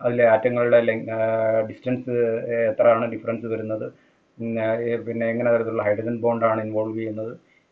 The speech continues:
ആ, ആരൊക്കെ തമ്മിലാണ് ഹൈഡ്രജൻ ബോണ്ട് ഫോം ചെയ്യുന്നത്, ഈ കാര്യങ്ങളെല്ലാം നമ്മൾ ആൽഫ ചെയിനും ബീറ്റ ചെയിനും പഠിപ്പിക്കുമ്പോൾ പഠിച്ചിട്ടുണ്ട്. അപ്പൊ അതും ഈ, ആ, ഇപ്പൊ ചിലപ്പോ അടുത്ത പ്രാവശ്യം ചോദിക്കുന്ന ആൽഫ ഹെലിക്സ് എന്ന് മാത്രമായിരിക്കും എടുത്ത് ചോദിക്കുന്നത്. അപ്പൊ അങ്ങനെയാണെങ്കിൽ അത് എഴുതേണ്ടി വരും.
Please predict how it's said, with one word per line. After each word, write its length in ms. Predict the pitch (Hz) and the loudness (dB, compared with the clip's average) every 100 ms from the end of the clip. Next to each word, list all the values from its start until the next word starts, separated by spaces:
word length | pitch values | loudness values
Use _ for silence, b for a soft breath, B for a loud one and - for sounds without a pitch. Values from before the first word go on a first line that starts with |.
| _ - | _ -14
ആ, 140 | 110 110 | -10 -4
ആരൊക്കെ 300 | 113 127 110 | 0 0 0
തമ്മിലാണ് 360 | 123 120 117 | 0 2 2
ഹൈഡ്രജൻ 320 | 113 113 113 | 2 -2 -4
ബോണ്ട് 220 | 117 117 110 | -4 -4 -4
ഫോം 280 | 113 110 | -4 -4
ചെയ്യുന്നത്, 360 | 110 113 110 127 | -4 -4 -4 -6
ഈ 120 | 139 147 | 4 8
കാര്യങ്ങളെല്ലാം 540 | 143 143 139 139 135 | 8 8 4 4 4
നമ്മൾ 220 | 127 127 | 4 4
ആൽഫ 200 | 120 120 | 4 4
ചെയിനും 340 | 123 123 120 120 | 2 0 -4 -4
ബീറ്റ 240 | 110 117 | -4 -4
ചെയിനും 260 | 113 113 113 | -4 -8 -10
പഠിപ്പിക്കുമ്പോൾ 500 | 101 92 104 127 160 _ b b _ 131 | -10 -12 -12 -10 -10 _ b b _ 2
പഠിച്ചിട്ടുണ്ട്. 500 | 131 143 117 104 104 | 2 0 -4 0 6
അപ്പൊ 120 | 123 | 10
അതും 300 | 123 175 226 | 8 6 -2
ഈ, 240 | 143 147 139 | -6 -4 4
ആ, 400 | 127 127 123 123 120 | 6 8 6 4 2
ഇപ്പൊ 140 | 131 | 0
ചിലപ്പോ 280 | 139 135 160 | 2 6 8
അടുത്ത 160 | 143 | 8
പ്രാവശ്യം 320 | 156 151 143 143 | 8 6 6 2
ചോദിക്കുന്ന 300 | 139 135 131 | -2 0 0
ആൽഫ 200 | 127 135 | 4 4
ഹെലിക്സ് 300 | 131 127 135 | 4 0 -4
എന്ന് 120 | 127 | -2
മാത്രമായിരിക്കും 560 | 120 120 143 117 110 | -2 4 6 6 2
എടുത്ത് 240 | 110 - - | -8 -12 -20
ചോദിക്കുന്നത്. 380 | 92 - - _ | -20 -20 -20 _
അപ്പൊ 140 | 135 | -8
അങ്ങനെയാണെങ്കിൽ 580 | 131 143 143 123 123 160 - | -4 -4 -2 -4 -6 -8 -10
അത് 120 | - 127 | -4 -2
എഴുതേണ്ടി 320 | 113 113 95 | -2 -6 -8
വരും. 160 | - | -14